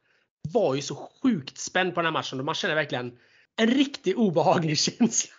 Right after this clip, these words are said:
inför, inför matchen. Man ville ju knappt titta på den, man ville ju bara ta hem det här guldet nu. Det var ju den känslan jag i alla fall hade då. Eh, och, eh, ja, det var ju en rysare ända in, eh, i,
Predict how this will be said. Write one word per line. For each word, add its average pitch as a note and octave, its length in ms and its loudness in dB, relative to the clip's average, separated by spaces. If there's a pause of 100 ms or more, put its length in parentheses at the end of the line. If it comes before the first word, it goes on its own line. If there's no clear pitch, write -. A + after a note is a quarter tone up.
inför, D#3+ 720 -2 (300)
inför E3+ 440 0
matchen. D3+ 440 -6
Man F#3 120 0
ville G#3+ 140 -2
ju D#3 80 -4
knappt D#3 300 -4
titta D#3 260 -8
på D3 240 -4
den, B2 120 -8
man E3+ 120 -2
ville F#3 180 -4
ju C#3+ 60 -6
bara C3+ 340 0 (480)
ta G#3+ 120 2
hem F3+ 280 0
det D#3+ 60 -6
här D#3+ 180 -2
guldet C3+ 380 -10
nu. B2 140 -10
Det E3 100 -10
var G3+ 160 -2
ju F3 80 -2
den E3 180 -4
känslan C3+ 420 -10
jag F3 200 -6
i G3+ 40 -4
alla G#3 120 -2
fall D3 180 -4
hade C#3+ 200 -4
då. A#2+ 300 -6 (440)
Eh, C#3 380 -6
och, - 300 -10
eh, C#3 400 -2
ja, F3 360 4
det D#3 80 -4
var F3 160 2
ju D3 60 0
en D#3+ 300 0
rysare D#3 520 -2
ända D#3 220 -2
in, C#3+ 260 -4
eh, C3+ 260 -2
i, C3+ 600 -2